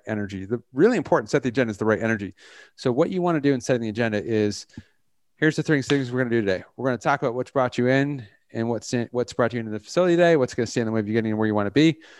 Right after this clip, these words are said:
Number two, I'm gonna teach you about our system methodology, how it helps people do X.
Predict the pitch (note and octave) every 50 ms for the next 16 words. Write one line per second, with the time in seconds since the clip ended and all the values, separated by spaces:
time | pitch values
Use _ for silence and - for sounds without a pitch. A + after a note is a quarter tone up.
0 | - - _ _ _ _ A#2+ A#2 B2 - - D#3+ C#3+ C3+ C3 A#2+ - - C3+ -
1 | - B2 B2 A2+ G#2+ G#2 - - D#3 - - C#3 B2+ A#2+ - A#2+ B2+ D3 D#3 D3+
2 | - D#3 D3+ D3+ D3 B2+ A#2 - _ _ _ _ _ _ - A2+ A2+ A2 A2 G2
3 | A#2+ A#2 A2 - - G#2+ - A2+ G#2 G2+ A2 A2+ D3 E3 D#3 - - - -